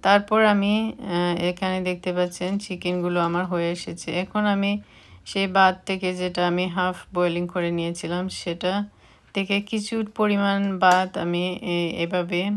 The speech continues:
ছড়িয়ে দিচ্ছি, চারিদিকে লেয়ার করে নিচ্ছি আর কি।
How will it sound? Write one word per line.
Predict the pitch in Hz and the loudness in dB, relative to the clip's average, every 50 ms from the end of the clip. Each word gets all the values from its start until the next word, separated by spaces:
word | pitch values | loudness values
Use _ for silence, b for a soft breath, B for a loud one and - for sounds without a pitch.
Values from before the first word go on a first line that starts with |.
| 208 - _ _ - | -4 -6 _ _ -8
ছড়িয়ে | - - 202 190 190 185 180 | -4 -2 -2 0 2 0 0
দিচ্ছি, | 175 180 180 180 - - 196 | 0 -2 -4 -6 -6 -10 -6
চারিদিকে | 196 - 196 180 170 170 165 175 175 - 185 202 208 220 220 220 208 - - | -2 0 2 2 2 0 -2 -6 -6 -4 -4 -2 -2 -2 -2 -4 -6 -6 -6
লেয়ার | 175 175 180 180 185 185 180 | -2 0 2 2 2 0 -2
করে | 202 - 185 175 170 170 | -2 -2 -2 -2 0 0
নিচ্ছি | 170 170 170 - - - 170 | -2 -4 -4 -6 -6 -6 -4
আর | 170 170 | -4 -4
কি। | 170 - 185 185 202 | -4 -4 -4 -4 -4